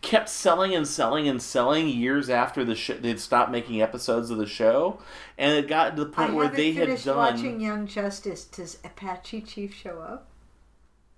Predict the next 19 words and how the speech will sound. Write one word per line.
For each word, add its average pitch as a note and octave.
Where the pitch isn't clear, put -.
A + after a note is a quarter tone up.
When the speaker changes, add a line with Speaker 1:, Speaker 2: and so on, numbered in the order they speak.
Speaker 1:
Not G2+
exactly, G#2+
but G#2+
Speaker 2:
I D#4
Speaker 1:
kind F2+
of. C3+
Speaker 2:
I F#4+
love A4+
you A4+
so B4+
much. -
I F#4+
can't B4
wait A#4+
to A#4
finish G#4+
watching. F#4
Speaker 1:
But, F3
but E3+